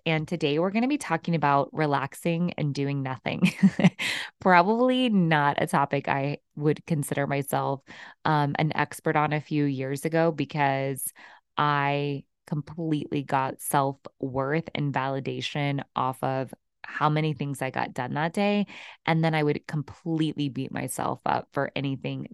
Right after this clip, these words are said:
that I didn't do that day. But I'm inspired to talk about this because, as I said in the intro, we are going into an eclipse and Mercury retrograde. And really the best way to sort of, like, sink into that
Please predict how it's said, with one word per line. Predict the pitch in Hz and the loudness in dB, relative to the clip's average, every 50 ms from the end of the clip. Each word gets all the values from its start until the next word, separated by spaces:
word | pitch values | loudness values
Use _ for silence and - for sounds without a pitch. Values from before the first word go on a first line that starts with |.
| - | -6
that | - 139 131 | -4 -4 -4
I | 131 131 131 123 113 110 _ | -2 -4 -6 -8 -10 -14 _
didn't | - 151 139 - 113 - - - | 2 2 2 2 0 -4 -4 -6
do | - - 82 - - - - - - _ _ _ | -8 -6 -6 -6 -6 -6 -8 -10 -16 _ _ _
that | - - 120 - - | -6 -6 -6 -6 -6
day. | - - - - - - - _ _ _ - - - - - - - - - _ _ | -8 -8 -8 -6 -10 -10 -12 _ _ _ -20 -20 -20 -20 -20 -20 -20 -20 -20 _ _
But | - 180 170 165 165 165 - - - - - - _ _ _ _ _ _ _ _ | 4 6 8 8 6 4 2 -2 -10 -12 -12 -14 _ _ _ _ _ _ _ _
I'm | 165 170 175 170 | 2 4 4 4
inspired | 175 170 - - - 175 180 185 190 185 185 180 - - _ | 4 2 0 0 0 2 4 4 4 4 2 2 -2 -8 _
to | - - - 165 156 151 156 | -8 -2 0 2 2 2 0
talk | - - 220 240 240 226 | 0 2 2 2 4 2
about | 196 160 156 - | 2 2 2 2
this | - 147 147 - | 0 -2 -2 -2
because, | - 151 143 - 151 143 143 139 139 135 | -6 -8 -6 -2 0 2 2 2 2 0
as | - 147 147 - | -2 -2 0 0
I | 143 143 | -2 -2
said | 139 - - 147 143 139 139 - | -2 -2 0 0 2 2 0 -2
in | - 139 | -2 -2
the | 139 139 | -4 -4
intro, | - - 165 160 160 - - 151 143 143 139 | -2 0 0 0 0 -2 -2 0 0 0 0
we | 135 139 143 139 147 | 0 -2 -2 0 0
are | 143 143 | 0 0
going | 131 139 143 139 143 139 139 | -2 -2 -4 -2 -2 -2 -2
into | 139 135 131 - - 143 135 | -4 -4 -6 -8 -8 -6 -6
an | 131 131 | -4 -6
eclipse | 131 - - - - 165 160 160 - - | -6 -8 -10 -6 -2 -2 -2 -2 -4 -10
and | - - 139 131 | -8 -6 -6 -4
Mercury | 139 139 135 - - 127 131 135 | -6 -6 -8 -8 -10 -6 -4 0
retrograde. | 143 175 214 - - 214 202 180 - 190 185 180 180 175 160 - - - - - - - _ _ | 0 0 0 0 -2 -4 -4 0 0 0 2 2 2 0 -2 -6 -14 -18 -16 -18 -20 -20 _ _
And | - 202 208 208 202 202 185 180 175 | 2 4 4 4 4 2 0 -2 -2
really | 180 196 196 220 226 240 | 0 0 2 2 0 0
the | 208 208 190 | 2 2 2
best | 160 135 120 _ 143 131 135 151 - - - | 2 0 -4 _ 0 0 0 0 -4 -6 -8
way | 139 135 135 131 139 139 | -4 -2 -2 0 -2 -2
to | 139 139 135 | -2 -2 -4
sort | - - - 139 135 135 | -4 -6 -6 -4 -4 -4
of, | 135 - | -4 -4
like, | - 73 - - - - | -4 -6 -6 -8 -12 -14
sink | - - - - 165 160 156 147 - - - | -14 -12 -6 -4 -2 0 0 -2 -4 -6 -8
into | - 143 143 143 139 - 156 131 | -6 -4 -4 -4 -4 -4 -4 -4
that | 120 120 120 135 156 175 | -4 -2 0 2 0 0